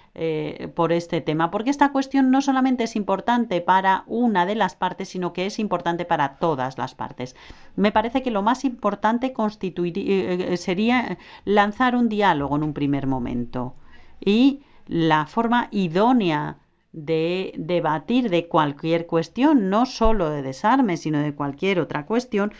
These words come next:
consiste precisamente en lanzar un debate de facto. Intentemos interactuar.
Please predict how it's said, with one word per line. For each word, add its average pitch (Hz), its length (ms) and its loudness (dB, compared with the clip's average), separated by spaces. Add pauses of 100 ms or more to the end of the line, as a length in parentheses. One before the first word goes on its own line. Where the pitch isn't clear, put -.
(180)
consiste 285 760 2 (220)
precisamente 247 1000 0
en 240 320 2 (300)
lanzar 208 540 0
un 226 240 0
debate 226 640 0
de 170 180 0
facto. 143 380 -4
Intentemos 240 840 2
interactuar. 156 760 -4